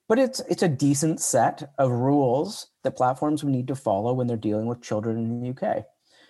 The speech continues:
Um, there is no reason why that exact same or very similar legislation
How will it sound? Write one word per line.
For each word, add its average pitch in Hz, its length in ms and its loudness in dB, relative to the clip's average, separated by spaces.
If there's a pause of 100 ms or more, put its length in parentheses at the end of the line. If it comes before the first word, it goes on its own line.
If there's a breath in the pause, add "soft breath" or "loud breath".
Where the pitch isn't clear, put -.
(180 soft breath)
Um, 139 180 0
there 196 120 4
is 170 120 4
no 190 400 4
reason 165 500 4
why 127 160 4
that 123 140 6
exact 131 540 0
same 135 400 2
or 110 120 0
very 165 480 4
similar 131 440 2
legislation 127 720 0